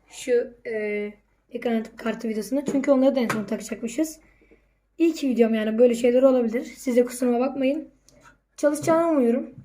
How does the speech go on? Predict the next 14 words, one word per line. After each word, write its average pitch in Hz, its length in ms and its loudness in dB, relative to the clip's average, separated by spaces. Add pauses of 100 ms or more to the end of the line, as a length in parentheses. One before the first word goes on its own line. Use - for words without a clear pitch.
Çünkü 269 220 -4
için 294 420 -6
temizlemesini 277 680 -2
falan 285 200 -2
yaptık. 269 400 -8 (460)
Şimdi 311 380 -2
şurayı 254 280 0
kapatalım. 277 480 -2 (1900)
Şuradaki 262 380 -8
fanı 277 240 -2
temizleyemedik. 254 560 -2
Çok 240 240 -12
altta 214 320 -10
çünkü. 233 440 -12